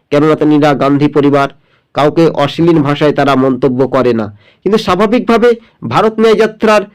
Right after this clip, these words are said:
আহ, কংগ্রেসের যিনি সভাপতি রয়েছেন বীরভূম জেলার মিল্টন রশিদ, তিনি বলেছেন এই তৃণমূল দলটাকে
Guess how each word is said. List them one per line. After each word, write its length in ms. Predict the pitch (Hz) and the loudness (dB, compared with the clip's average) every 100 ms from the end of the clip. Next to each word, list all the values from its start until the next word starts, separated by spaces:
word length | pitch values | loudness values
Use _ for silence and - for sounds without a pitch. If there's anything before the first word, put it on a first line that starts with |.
| _ - | _ -2
আহ, 160 | 170 | -2
কংগ্রেসের 540 | 165 180 202 220 220 185 | 2 2 2 2 0 0
যিনি 160 | 208 | 0
সভাপতি 480 | 196 175 175 196 202 | 0 0 2 2 2
রয়েছেন 380 | 190 202 - 185 | 4 2 2 2
বীরভূম 360 | 160 165 185 | 2 2 2
জেলার 280 | 185 190 185 | 2 2 4
মিল্টন 500 | 156 165 160 196 185 | 4 2 2 2 2
রশিদ, 280 | 185 180 170 | 2 0 0
তিনি 160 | 175 180 | 2 2
বলেছেন 480 | 175 175 180 175 170 _ _ - | 4 2 2 -2 -2 _ _ -2
এই 200 | 165 185 | 2 2
তৃণমূল 540 | 175 180 180 180 175 | 2 2 4 4 2
দলটাকে 720 | 160 123 165 160 170 165 170 | 2 0 0 0 0 2 0